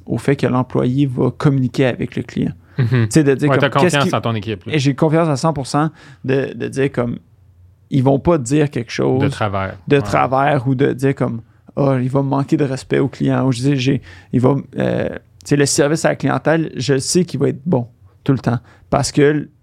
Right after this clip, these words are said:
Speaker 1: le staff, euh, sont capables de bien communiquer, euh, puis comprennent aussi, puis ils ont,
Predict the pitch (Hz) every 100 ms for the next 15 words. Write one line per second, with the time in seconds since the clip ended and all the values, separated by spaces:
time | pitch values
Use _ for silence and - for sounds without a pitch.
0 | _ - - - - 143 139 143 - _
1 | _ _ _ _ 120 131 - - _ _
2 | _ - 143 135 175 143 - 160 135 131
3 | 110 139 143 135 135 127 117 135 135 151
4 | - - _ _ - 120 123 - - -
5 | - 135 127 - - 139 127 120 - 151
6 | 135 143 143 147